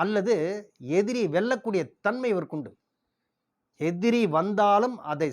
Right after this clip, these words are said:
சமாளித்து முன்னேறக்கூடிய தகுதி அந்த ராகு ஆறாம் இடத்தில் இருந்து, நான் சொல்லும் இந்த விதிப்படி உங்களுக்கு ராகு தசை நடக்குதுன்னா நீங்க தான் முதல் தரமான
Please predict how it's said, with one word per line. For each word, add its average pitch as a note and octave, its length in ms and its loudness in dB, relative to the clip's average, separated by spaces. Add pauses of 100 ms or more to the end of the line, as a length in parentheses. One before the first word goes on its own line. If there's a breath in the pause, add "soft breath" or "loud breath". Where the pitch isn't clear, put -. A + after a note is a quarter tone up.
(120)
சமாளித்து G#3+ 640 2 (100)
முன்னேறக்கூடிய G3 720 -2 (260)
தகுதி A#3+ 400 0 (760)
அந்த D#3 160 -4 (140)
ராகு A3+ 300 4 (200)
ஆறாம் B3+ 320 4
இடத்தில் F#3+ 340 -2
இருந்து, A3+ 320 0 (520)
நான் G#3 360 2 (120)
சொல்லும் B3 440 4
இந்த A3 160 2 (100)
விதிப்படி A#3+ 600 2 (800)
உங்களுக்கு G#3+ 340 2 (100)
ராகு B3 240 4
தசை G3 200 2 (100)
நடக்குதுன்னா G3+ 500 -2 (720)
நீங்க G#3+ 200 4 (100)
தான் G#3+ 140 2 (120)
முதல் G#3+ 340 0
தரமான F#3+ 340 0